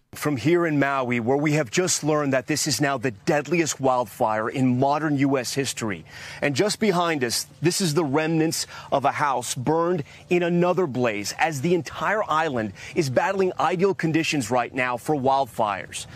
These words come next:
What we know about this tragedy is already unbearable. Nearly one hundred dead, more than two thousand homes and buildings destroyed, but we are still so far from understanding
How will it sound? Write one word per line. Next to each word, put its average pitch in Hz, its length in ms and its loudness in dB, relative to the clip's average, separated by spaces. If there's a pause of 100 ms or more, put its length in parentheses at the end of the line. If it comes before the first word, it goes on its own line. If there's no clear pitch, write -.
(300)
What 180 160 2
we 180 100 2
know 202 240 4
about 190 260 0
this 160 140 0
tragedy 156 580 -2
is 151 160 0
already 147 460 0
unbearable. 110 640 -2 (240)
Nearly 170 300 4
one 147 380 0
hundred 135 540 0
dead, 104 320 0 (300)
more 170 160 4
than 143 160 0
two 196 300 2
thousand 151 480 0
homes 139 340 0
and 110 160 -2
buildings 127 400 0
destroyed, 127 680 0 (360)
but 175 160 2
we 190 160 2
are 190 100 4
still 196 420 2
so 196 300 0
far 175 280 0
from 156 180 -4
understanding 143 640 -2